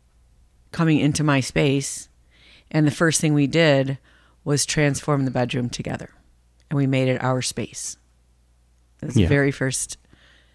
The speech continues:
Speaker 1: you know, very early on in our relationship, because I wanted you to feel like it was your home too. And so we did that by creating an environment that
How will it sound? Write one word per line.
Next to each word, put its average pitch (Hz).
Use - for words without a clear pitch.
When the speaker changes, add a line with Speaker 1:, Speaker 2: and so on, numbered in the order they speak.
Speaker 1:
you 143
know, 123
very 160
early 156
on 139
in 143
our 143
relationship, 139
because 135
I 127
wanted 139
you 160
to 160
feel 156
like 143
it 127
was 123
your 127
home 123
too. -
And 143
so 143
we 139
did 151
that 139
by 131
creating 160
an 143
environment 139
that 131